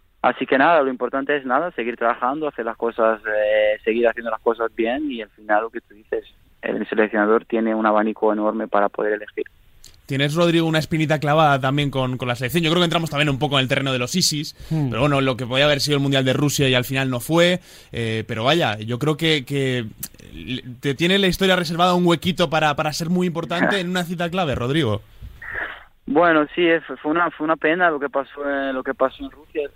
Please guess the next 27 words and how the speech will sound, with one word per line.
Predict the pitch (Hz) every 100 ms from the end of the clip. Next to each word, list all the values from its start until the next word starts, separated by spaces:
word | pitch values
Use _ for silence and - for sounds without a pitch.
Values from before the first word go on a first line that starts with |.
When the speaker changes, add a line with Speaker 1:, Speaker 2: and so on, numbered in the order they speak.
| 123
Speaker 1:
en | 127
Rusia, | 135 143 156 143
toda | 127 127
aquella, | - 127 123 120 117 117
aquella | - 127 120
Speaker 3:
Sí. | 131
Speaker 1:
locura, | 120 185
pero | - 127
bueno, | 135 131 - _ _ _ _ _ _ _ _ -
son | 165
cosas | 160 165 170
del | 156 135
fútbol | 160 170 175 165
también, | 139 147 160 185 185 -
eh, | 127 123 127 127 127 123 123 120 120 117 117
nunca, | 117 113 110 117 127 143 131 -
nunca | 135 135 139
sabremos, | 127 120 135 131 117
¿no? | 127 139 139
A |
lo | 131 117
mejor | 127 127 131 120
no, | 123 123
no | 120
pasa | 127 127
nada | 120 127 135 127
y | 120 117 113